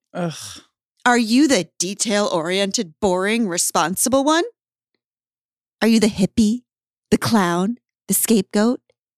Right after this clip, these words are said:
Speaker 2: We all have our roles. Families are but a stage, and we are all players. Families are living, breathing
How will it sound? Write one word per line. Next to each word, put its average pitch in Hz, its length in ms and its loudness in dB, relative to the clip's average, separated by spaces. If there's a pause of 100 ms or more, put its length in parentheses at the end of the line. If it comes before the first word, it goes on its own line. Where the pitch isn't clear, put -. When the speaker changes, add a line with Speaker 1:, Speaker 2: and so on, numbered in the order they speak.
(880)
Speaker 2:
We 196 220 0
all 180 400 0 (160)
have 156 360 -4 (200)
our 151 180 -6
roles. 147 840 -4 (160)
Families 208 960 2
are 156 160 0
but 160 200 -2
a 165 60 0
stage, 175 920 -2
and 165 300 -4
we 180 420 2
are 165 200 0
all 160 200 0
players. 180 680 -2 (320)
Families 233 760 0
are 180 200 -2
living, 196 500 0
breathing 196 480 0